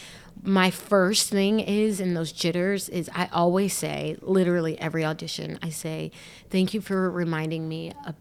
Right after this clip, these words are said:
of my dependency on you. Like, thank you for reminding me that I need to tap in to something bigger than me in this moment and that I can't do it alone." So that's like, I, s-, I look in a mirror and I say that. Um,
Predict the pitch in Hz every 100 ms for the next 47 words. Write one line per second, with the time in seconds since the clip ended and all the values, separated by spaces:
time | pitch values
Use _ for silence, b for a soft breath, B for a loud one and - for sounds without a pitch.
0 | - - 160 170 165 165 - 156 147 147
1 | 160 156 196 226 - 196 185 b b b
2 | 185 170 - 196 185 220 190 196 175 170
3 | 151 151 151 156 156 151 165 170 - -
4 | - - b b b - 160 156 160 160
5 | 156 170 151 151 143 151 139 165 160 -
6 | 185 - 156 147 156 151 151 147 165 160
7 | 165 170 165 - 151 151 156 196 208 -
8 | 165 165 165 165 - 165 - 160 156 156
9 | 156 - - 185 - B B B B -
10 | 185 185 190 208 180 - 190 170 - 185
11 | 180 180 202 214 208 170 160 165 151 151
12 | - 156 147 - - - - B B B
13 | B 185 185 185